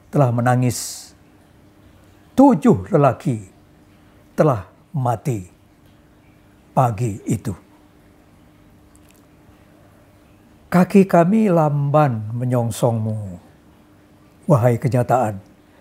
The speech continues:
Begitu keras kau gedor-gedor pintu negeri kami yang terkantuk-kantuk dalam kefanaan yang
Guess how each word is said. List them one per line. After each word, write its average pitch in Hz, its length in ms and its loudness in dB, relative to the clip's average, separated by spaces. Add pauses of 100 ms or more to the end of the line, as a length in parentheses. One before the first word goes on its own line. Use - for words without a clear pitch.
(540)
Begitu 196 400 0
keras - 640 0 (640)
kau 165 240 2
gedor-gedor 165 640 2
pintu 208 320 -2
negeri 185 320 -2
kami 147 420 0 (460)
yang 180 160 6
terkantuk-kantuk 185 880 0
dalam 185 320 0 (400)
kefanaan 180 560 0
yang 156 160 2